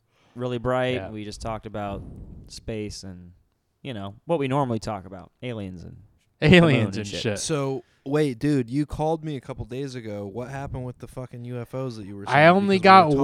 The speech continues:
Speaker 2: one.
Speaker 3: about aliens.
Speaker 2: So we, we had, had the goddamn podcast talked about the shit.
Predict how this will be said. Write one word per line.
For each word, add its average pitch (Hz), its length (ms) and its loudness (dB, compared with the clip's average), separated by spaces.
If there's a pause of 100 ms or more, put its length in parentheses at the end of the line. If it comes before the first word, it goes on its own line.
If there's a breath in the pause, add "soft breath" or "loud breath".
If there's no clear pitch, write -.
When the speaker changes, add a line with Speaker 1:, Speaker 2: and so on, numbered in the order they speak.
Speaker 2:
one. 165 220 8
Speaker 3:
about 123 140 -4
aliens. 107 760 -8 (420)
Speaker 2:
So 165 300 4
we, 156 280 2
we 220 300 4
had, 185 300 2
had 175 320 -2
the 190 100 0
goddamn 185 580 2
podcast 185 500 4
talked 175 260 2
about 160 220 2
the 156 60 0
shit. 180 300 4